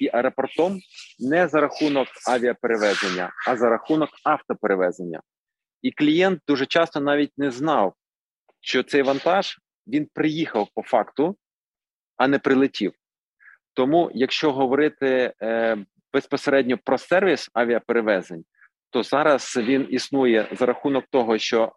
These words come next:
автомобіль доїжджає швидко до, наприклад, аеропорта Франкфурт і далі вилітає. Само, е, авіаперевезення, воно регулюється не представниками авіакомпаній.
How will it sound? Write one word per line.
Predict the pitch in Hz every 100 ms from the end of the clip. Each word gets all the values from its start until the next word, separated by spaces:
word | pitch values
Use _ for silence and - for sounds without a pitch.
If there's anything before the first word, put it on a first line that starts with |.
| _
автомобіль | - - 143 139 123 120 92
доїжджає | 120 127 113 127 110
швидко | 104 - - 139 - 101 92 - _ _ -
до, | 104 123 123 120 110 - 113
наприклад, | 117 151 - 107 -
аеропорта | 113 120 123 104 101
Франкфурт | - 185 190 190 165 _ 117
і |
далі | 113 131 139
вилітає. | 107 123 127 - 110 82 71 - _ _ _ _ _ _ -
Само, | - 131 131 170 190 - -
е, | 123 127 120 120 _
авіаперевезення, | 127 139 143 - 139 139 185 160 123 104 92
воно | 107 127 156
регулюється | 139 123 139 156 143 - 139 131 131 -
не | 127 139 135
представниками | - - - 131 131 - 135 131
авіакомпаній. | 110 101 104 98 101 - 92 85